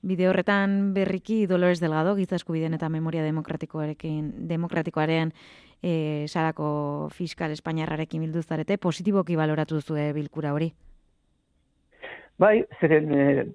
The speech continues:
Speaker 2: pentsa ezazu, eh, hogeita, eh, bar-, barkatu, berrogeita bost urtetan zehar, lehenbiziko aldiz,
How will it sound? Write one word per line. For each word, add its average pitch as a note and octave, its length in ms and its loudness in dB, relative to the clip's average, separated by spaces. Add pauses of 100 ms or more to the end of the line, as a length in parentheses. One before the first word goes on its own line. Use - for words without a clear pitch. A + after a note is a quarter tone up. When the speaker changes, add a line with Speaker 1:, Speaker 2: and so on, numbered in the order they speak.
Speaker 2:
pentsa F#3+ 320 4
ezazu, D3+ 380 0 (400)
eh, C3 600 0 (160)
hogeita, F#3+ 760 2 (300)
eh, C#3+ 260 2
bar-, B2+ 280 -2 (760)
barkatu, B2 560 -2
berrogeita F#3+ 800 2
bost D3+ 400 2 (100)
urtetan D#3+ 640 0
zehar, B3+ 300 2 (480)
lehenbiziko F3 600 4
aldiz, G3 300 2